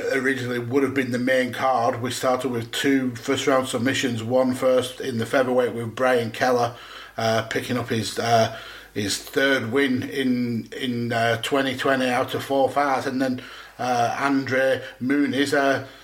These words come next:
subbing, uh, Bartosz Fabianski in the first round as well. Um, so going on to the, uh, the three fights that we, we are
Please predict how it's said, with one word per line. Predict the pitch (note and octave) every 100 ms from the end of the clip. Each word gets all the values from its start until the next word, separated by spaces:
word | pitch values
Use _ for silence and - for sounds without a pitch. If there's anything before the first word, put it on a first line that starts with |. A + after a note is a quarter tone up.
| -
subbing, | - D#3 D3 D3 D3 D3 C#3+
uh, | - C3+ C#3+ C#3+
Bartosz | D3 D3+ D3+ F3 D#3
Fabianski | - D#3+ D#3 E3+ - G#3+
in |
the | C#3+
first | C#3 B2 A#2+
round | B2+ A2
as | B2
well. | F3 - - - - -
Um, | C3+ C#3 C#3 C#3+ C3+
so | C3 D3 C3+
going | C#3+ F3
on | F3 E3
to | D#3+ D3+ C#3
the, | A#2 C3+ C3+ C3+
uh, | C3 - - - - - - _ -
the | G#2 A#2+
three | A2 - C#3+ C3+
fights | C#3 - -
that | A#2+ G#2+
we, | A#2+ A#2 G2
we | A2 A#2
are | A2 C#3+